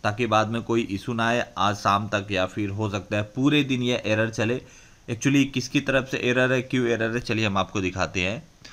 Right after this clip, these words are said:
तो आपको फिफ्टी आरपी करने में कोई प्रॉब्लम ना हो, तो भाई जल्दी लॉग आउट मत करना, ठीक है। तो चलो हम सेटिंग में चलते हैं। मेल में कुछ आया है क्या? नहीं आया है। सेटिंग में चलते हैं और यहाँ से लॉग आउट कर देते हैं, ठीक है। हमने लॉग आउट कर दिया।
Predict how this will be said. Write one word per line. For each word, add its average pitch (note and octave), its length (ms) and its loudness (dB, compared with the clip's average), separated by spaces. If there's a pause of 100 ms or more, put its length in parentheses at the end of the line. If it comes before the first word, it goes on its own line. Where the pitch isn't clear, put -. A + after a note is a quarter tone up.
(320)
तो A#2 60 2
आपको A#2+ 500 4
फिफ्टी A2+ 340 0
आरपी G#2 300 4
करने G#2 300 2
में G#2+ 120 -2
कोई A2+ 140 0
प्रॉब्लम F#2+ 440 2
ना F2+ 120 2
हो, E2+ 180 -2
तो E2+ 180 -8
भाई G2 260 0 (140)
जल्दी G#2 480 0 (280)
लॉग A2 300 4
आउट C3 260 4
मत G2 200 -2
करना, E2+ 260 0
ठीक A#2 260 0
है। F#2 180 2 (420)
तो A#2+ 60 -4
चलो C3 200 4
हम C3+ 80 2
सेटिंग A#2+ 320 2
में B2+ 100 2
चलते A#2+ 320 2
हैं। A#2 180 0 (260)
मेल G2 220 2
में G#2+ 120 -2
कुछ A2+ 180 -4
आया G2+ 160 2
है F2+ 120 0
क्या? E2 160 -6
नहीं G#2+ 220 -2
आया F2+ 180 2
है। B2+ 180 -4
सेटिंग A2 340 -2
में A2+ 100 -2
चलते A2 280 -4
हैं A2+ 100 -4
और G2+ 200 -4
यहाँ F#2+ 200 -2
से B2 260 -8
लॉग G#2 240 0
आउट D#2+ 240 -2
कर D2+ 140 -6
देते D2 240 -8
हैं, D2+ 80 -8
ठीक A#2+ 160 -10
है। F2 160 -4 (300)
हमने E2 220 -6
लॉग D#2 200 -2
आउट G#2+ 200 -2
कर A#2+ 100 -2
दिया। B2 400 -4